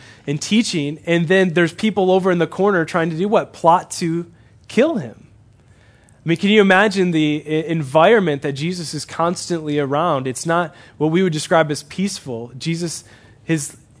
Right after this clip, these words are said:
i-, life ends in suffering and pain and, and hurt. And so you think about this and it, how we think about peace in this way.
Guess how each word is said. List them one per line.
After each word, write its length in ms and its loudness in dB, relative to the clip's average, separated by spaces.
i-, 180 4
life 460 4
ends 320 0
in 140 -4
suffering 640 -2
and 220 -6
pain 720 -4
and, 280 -6
and 160 -8
hurt. 480 -4
And 80 -6
so 140 -2
you 80 2
think 260 0
about 500 0
this 400 -2
and 220 -6
it, 400 -10
how 300 2
we 140 2
think 260 -2
about 300 -2
peace 420 -6
in 100 -8
this 220 -8
way. 340 -6